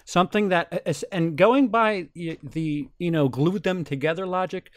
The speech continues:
something that, uh, again, this is just nitpicky for realism's sake, I would have liked for their fears to have changed. Like, things that scared me when I was thirteen don't scare me anymore. You know,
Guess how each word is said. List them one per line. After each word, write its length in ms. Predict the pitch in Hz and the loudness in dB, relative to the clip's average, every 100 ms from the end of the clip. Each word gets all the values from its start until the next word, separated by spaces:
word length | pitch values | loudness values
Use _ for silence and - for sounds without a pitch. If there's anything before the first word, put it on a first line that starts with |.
| _ _ - | _ _ -16
something 520 | - 220 247 254 233 | 0 2 2 0 0
that, 260 | 196 175 - | 0 -2 -4
uh, 100 | 160 - | -8 -4
again, 280 | 160 180 | -2 0
this 180 | 160 151 | 0 -2
is 100 | 175 | -4
just 200 | - 151 | -6 -2
nitpicky 600 | 156 180 - 202 - 185 | 0 -2 -2 -6 -4 -8
for 580 | 147 - 165 156 143 135 - | -6 -4 -2 0 -2 -6 -8
realism's 560 | 156 196 202 135 127 120 | 0 2 2 0 -2 -4
sake, 380 | 143 135 - _ - - - - - | -6 -6 -8 _ -20 -20 -20 -20 -6
I 120 | 165 233 | 0 2
would 100 | 294 | 4
have 140 | 226 | 2
liked 320 | 196 180 185 - | 2 -2 -2 -6
for 500 | - 170 160 143 - _ | -12 -6 -6 -6 -12 _
their 300 | 131 165 170 | -6 -4 -4
fears 520 | - - 175 175 151 | -8 -10 -8 -8 -10
to 140 | - 160 | -10 -6
have 140 | 147 | -6
changed. 680 | - - 175 180 127 101 - | -8 -12 -8 -8 -8 -12 -14
Like, 200 | - 151 143 - | -10 -10 -10 -10
things 300 | 220 277 - | -4 -4 -4
that 220 | 196 - | -8 -8
scared 420 | - 160 170 180 | -14 -8 -8 -6
me 80 | 185 | -6
when 100 | 147 | -6
I 60 | |
was 160 | 160 156 | -8 -10
thirteen 600 | - 165 165 160 170 196 _ _ _ _ _ | -10 -12 -10 -10 -10 -12 _ _ _ _ _
don't 240 | 220 285 - | -8 -8 -12
scare 340 | - 180 208 | -14 -10 -8
me 280 | 190 123 - _ - | -6 -10 -12 _ -14
anymore. 600 | 135 120 117 113 110 131 - | -12 -10 -14 -16 -18 -20 -12
You 120 | 165 | -8
know, 260 | 175 175 | -6 -8